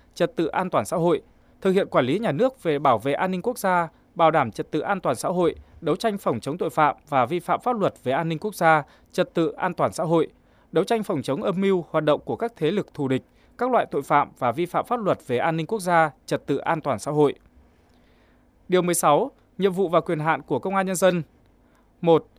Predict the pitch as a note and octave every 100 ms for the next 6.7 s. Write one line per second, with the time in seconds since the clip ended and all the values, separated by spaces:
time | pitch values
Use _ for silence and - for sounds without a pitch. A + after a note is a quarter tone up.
0 | _ - A#3+ G3+ - G#3 G3+ G#3+ F#3+ -
1 | - G3 - C#4 - E3 F3+ E3 D3 B3
2 | - D#3+ C#3+ F3 G#3 D#3 D#3 C3+ A2 C3+
3 | C3 A#2 B3+ - F#3 F3+ C3+ F#2 A2+ A2+
4 | G#3+ C4 _ _ - F#3+ F#3+ F3 B2 -
5 | A#2 C3+ B2+ D3 B2 D#3 D#3+ C3+ B2+ D3
6 | - F3+ C4 B3+ C4 A3 D3